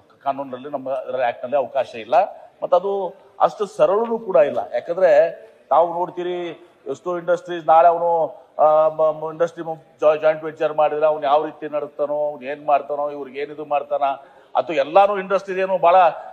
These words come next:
ಲಾಭನೇ ಆಗ್ತಾವಂತಲ್ಲ. ನಾವು ನೂರು ಇಂಡಸ್ಟ್ರಿ ನೋಡ್ತೀವಿ, ನೂರಲ್ಲಿ ಒಂದು ಹತ್ತು ಸಕ್ಸಸ್‌ಫುಲ್ ಆಗಿರ್ತವೆ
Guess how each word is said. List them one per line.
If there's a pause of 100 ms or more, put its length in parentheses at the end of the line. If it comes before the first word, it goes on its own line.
(140)
ಲಾಭನೇ
ಆಗ್ತಾವಂತಲ್ಲ. (320)
ನಾವು
ನೂರು
ಇಂಡಸ್ಟ್ರಿ
ನೋಡ್ತೀವಿ,
ನೂರಲ್ಲಿ
ಒಂದು
ಹತ್ತು
ಸಕ್ಸಸ್‌ಫುಲ್
ಆಗಿರ್ತವೆ